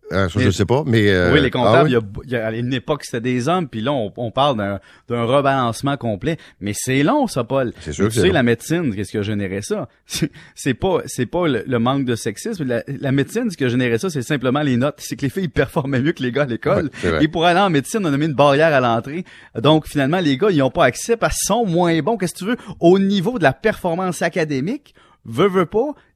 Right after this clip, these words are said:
Speaker 2: ça veut dire qu'il y a moins de gars qui sont capables de performer statistiquement pour rentrer en médecine. Et, et, et après ça, la valeur. Quand tu vas avoir un bon salaire, il faut que tu génères de la valeur. Donc, autant gars que filles,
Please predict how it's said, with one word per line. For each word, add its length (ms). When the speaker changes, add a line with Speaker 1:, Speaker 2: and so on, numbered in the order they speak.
Speaker 2:
ça 160
veut 140
dire 160
qu'il 60
y 60
a 40
moins 200
de 60
gars 160
qui 80
sont 160
capables 460
de 80
performer 480
statistiquement 720
pour 200
rentrer 360
en 100
médecine. 440
Et, 120
et, 360
et 60
après 180
ça, 140
la 100
valeur. 360
Quand 180
tu 180
vas 100
avoir 220
un 100
bon 160
salaire, 320
il 60
faut 100
que 40
tu 60
génères 140
de 60
la 80
valeur. 280
Donc, 320
autant 280
gars 160
que 160
filles, 240